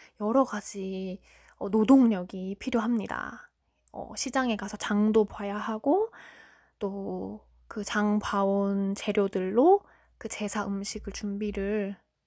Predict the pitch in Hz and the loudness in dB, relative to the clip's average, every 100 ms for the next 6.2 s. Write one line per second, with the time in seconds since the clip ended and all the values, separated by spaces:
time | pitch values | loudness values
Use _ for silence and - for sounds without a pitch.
0 | _ _ - 262 247 233 240 233 226 220 | _ _ 0 4 4 4 0 0 -4 -2
1 | 254 247 220 185 - - _ _ - - | 0 2 2 0 -12 -18 _ _ -20 -20
2 | - - _ _ _ _ 220 208 202 208 | -20 -20 _ _ _ _ -6 -4 -2 0
3 | 208 196 196 208 202 - 208 208 220 233 | 0 -2 -2 -4 -4 -2 0 0 2 2
4 | 214 190 196 196 240 285 277 208 196 - | 2 0 0 2 2 2 0 -4 -4 -8
5 | 196 208 - 214 196 - - 311 320 214 | -6 -4 0 0 0 -2 4 6 8 6
6 | - - | -4 -16